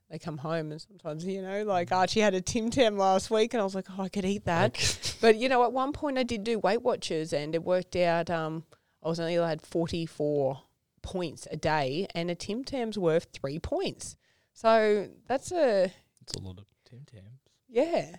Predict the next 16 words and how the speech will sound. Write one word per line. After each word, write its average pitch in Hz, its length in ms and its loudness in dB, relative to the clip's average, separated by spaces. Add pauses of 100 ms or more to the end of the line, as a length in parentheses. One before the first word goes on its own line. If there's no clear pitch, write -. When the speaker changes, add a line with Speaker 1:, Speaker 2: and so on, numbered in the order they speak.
(160)
Speaker 1:
So 214 580 4 (1120)
that's, - 520 -2
yeah, 247 240 4
a 208 40 6
lot 240 140 8
of 220 80 0
points 247 340 2
for, 202 180 6
like, 196 240 4
a 202 60 4
little 208 280 0
Tim 247 280 -6
Tam. 160 400 -4
So 156 240 2
Speaker 2:
Mm. 156 60 -4
Speaker 1:
that's, 180 300 -2